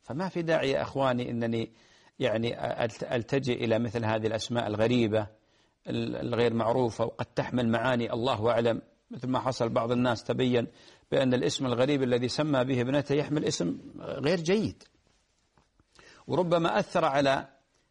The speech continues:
نفسية هذه البنت وأورثها عقدة نفسية تعالجها طوال العمر ما تستطيع إخراجه، أو أصبحت محل تندر لصويحباتها في المدرسة أو في الحي أو لقريباتها.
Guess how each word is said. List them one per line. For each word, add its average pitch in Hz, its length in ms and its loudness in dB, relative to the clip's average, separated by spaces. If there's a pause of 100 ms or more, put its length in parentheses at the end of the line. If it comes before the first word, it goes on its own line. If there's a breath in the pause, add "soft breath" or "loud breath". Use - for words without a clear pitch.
نفسية 165 580 0
هذه 131 280 0
البنت 120 420 -2
وأورثها 135 680 2
عقدة 127 520 0 (500 soft breath)
نفسية 185 720 0 (760)
تعالجها 156 600 4
طوال 156 380 4
العمر 165 480 2 (140)
ما 180 160 -4
تستطيع 135 520 -4
إخراجه، 117 420 -6 (400)
أو 175 220 2
أصبحت 156 480 -2
محل 160 260 -2
تندر 160 600 0 (420 soft breath)
لصويحباتها 147 920 2
في 123 100 -2
المدرسة 135 520 0
أو 127 160 0
في - 120 -6
الحي 135 320 -2
أو 117 100 2
لقريباتها. 92 680 -2